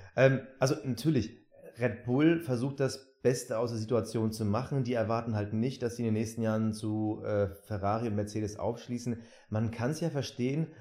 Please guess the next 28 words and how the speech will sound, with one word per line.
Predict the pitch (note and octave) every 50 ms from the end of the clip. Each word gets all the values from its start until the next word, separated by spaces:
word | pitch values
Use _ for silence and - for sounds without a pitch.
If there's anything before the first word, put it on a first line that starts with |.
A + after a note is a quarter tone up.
| F#2 - -
aber | A2+ A#2 A#2+
die | A#2+ G#2
Frage | - A2 A2 A#2+ C3+ C3 C3
ist | C3 - -
halt, | B2 A#2+ A2 -
äh, | - - E2+ F2+ - - - - - - _ _
ob | - - - -
das | C#3+ C3 - -
nun | C3+ B2 A#2 G#2+ G2 G2+
wirklich | A#2 C3 D#3 D#3+ D#3 D3+ D3 D3+ D3+ D#3 D3+ - - - - _ _ _ _ _ _ _ _ _ _ _ -
der | B2 B2+ C3+ C#3+ C#3
Move | C3+ C3 C3+ C#3+ D3+ -
für | - C3+
die | A#2+ A2
Zukunft | - - D#3 D#3 - E3 C3 A2+ -
ist, | G#2+ G2+ F#2+ -
weil | - G#2+ G#2+
auf | A2 -
der | - A#2 -
anderen | A#2 C#3 D3 D3 C3
Seite | B2+ C3+ C3 C3 D3 D3 D3 C#3+ D3 - - - - - _ _ _
ist | C3 A2+
natürlich | C#3 C3 - - C3+ C3 C3
die | - C3 G#2+
Frage | - A#2+ A#2 B2+ D3 C#3 C3
ab | A2 - -
zwanzig | - - B2 C3 C3+ C#3+ B2+ -
zwanzig, | - - B2 C3 C3+ C3+ C3+ C3 C3 B2+ - -